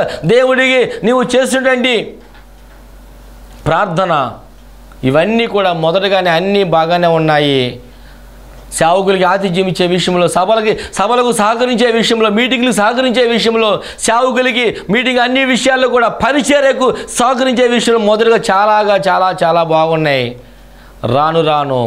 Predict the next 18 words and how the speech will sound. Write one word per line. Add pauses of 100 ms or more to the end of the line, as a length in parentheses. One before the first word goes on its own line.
(880)
రాను
రాను
ఆ (100)
వారి
పరిస్థితి
ఎలా
అయిపోయిందంటే (680)
చాలా (400)
దిగిపోయింది. (1120)
కనుక (120)
ప్రార్థన (100)
చేసుకుందాము. (160)
దావీదు (100)
మరలా (100)
దీవించబడ్డాడు. (240)
ఒకవేళ (720)
నీవు
కూడా